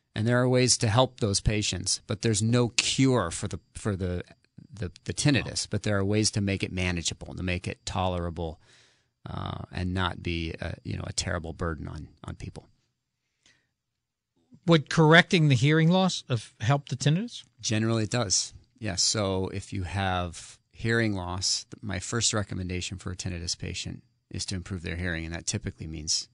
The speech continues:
Speaker 1: hearing aids.
Speaker 2: Right.
Speaker 1: Yeah.
Speaker 2: Great. Thank you.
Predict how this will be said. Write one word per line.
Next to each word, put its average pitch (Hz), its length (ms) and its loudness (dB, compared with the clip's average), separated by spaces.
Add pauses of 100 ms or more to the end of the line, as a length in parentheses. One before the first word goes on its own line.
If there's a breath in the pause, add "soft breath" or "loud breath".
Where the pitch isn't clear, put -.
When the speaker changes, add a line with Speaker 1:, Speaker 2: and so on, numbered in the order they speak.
Speaker 1:
hearing 85 360 -10
aids. - 220 -10 (120)
Speaker 2:
Right. 147 160 -4 (560)
Speaker 1:
Yeah. 78 100 -12 (260)
Speaker 2:
Great. 117 300 -2 (720 loud breath)
Thank 165 320 6
you. 101 120 -2